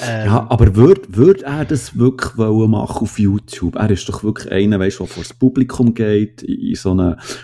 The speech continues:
Speaker 2: auf eine Stage rauf, ähm, in, in, in, in,
Speaker 1: Ja,
Speaker 2: in,
Speaker 1: gut.
Speaker 2: in ein Studio
Speaker 1: Ja.
Speaker 2: oder so.
Speaker 1: YouTube heisst ja nicht, dass es nur, äh, eine Kamera ist, die man aufstellt
Speaker 2: Aha,
Speaker 1: im, im,
Speaker 2: so, ja,
Speaker 1: im
Speaker 2: okay.
Speaker 1: Schlafzimmer, oder? Ähm, <laughs> oder im Büro. Äh, man kann das trotzdem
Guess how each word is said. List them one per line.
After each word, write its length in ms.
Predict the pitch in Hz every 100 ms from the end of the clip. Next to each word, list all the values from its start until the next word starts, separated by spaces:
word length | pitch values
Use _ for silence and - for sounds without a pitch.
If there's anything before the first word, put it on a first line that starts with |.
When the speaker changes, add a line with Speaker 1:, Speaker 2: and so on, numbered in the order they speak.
| -
Speaker 2:
auf 160 | 90
eine 120 | 90 80
Stage 600 | - 107 107 117 - -
rauf, 240 | 113 107 -
ähm, 800 | 101 101 101 90 98 98 87 85 - -
in, 280 | 87 87 87
in, 0 |
in, 240 | 87 85
in, 340 | 82 80 85
Speaker 1:
Ja, 160 | 85 82
Speaker 2:
in, 100 | 82
Speaker 1:
gut. 120 | 101 - _
Speaker 2:
in 140 | 92
ein 40 | 87
Studio 600 | - 135 135 135 120 113
Speaker 1:
Ja. 120 | 123
Speaker 2:
oder 80 | 139
so. 360 | 131 107 107 101 _ _ _
Speaker 1:
YouTube 380 | 131 165 165 160
heisst 220 | 156 147
ja 60 | 147
nicht, 180 | 180 -
dass 140 | 156
es 160 | 170 175
nur, 260 | 170 175 165
äh, 260 | 160 160
eine 100 | 165
Kamera 680 | 156 156 156 165 156 156 151 - - 135
ist, 220 | 160 165
die 80 | 165
man 120 | 151 156
aufstellt 360 | 156 - 156 104
Speaker 2:
Aha, 180 | 127 110
Speaker 1:
im, 140 | 104
im, 60 | -
Speaker 2:
so, 280 | 120 101 87
ja, 220 | 101 98 104
Speaker 1:
im 100 | -
Speaker 2:
okay. 60 |
Speaker 1:
Schlafzimmer, 720 | - 101 95 92 160 127 113
oder? 320 | 110 123 135
Ähm, 340 | 110 110 110 107 -
<laughs> 180 | 117 -
oder 300 | 135 120 120
im 120 | 135 -
Büro. 360 | 143 135 120 - - - - -
Äh, 100 | 113
man 120 | 113
kann 140 | 123 117
das 160 | 117
trotzdem 760 | - 131 - 151 139 139 139 135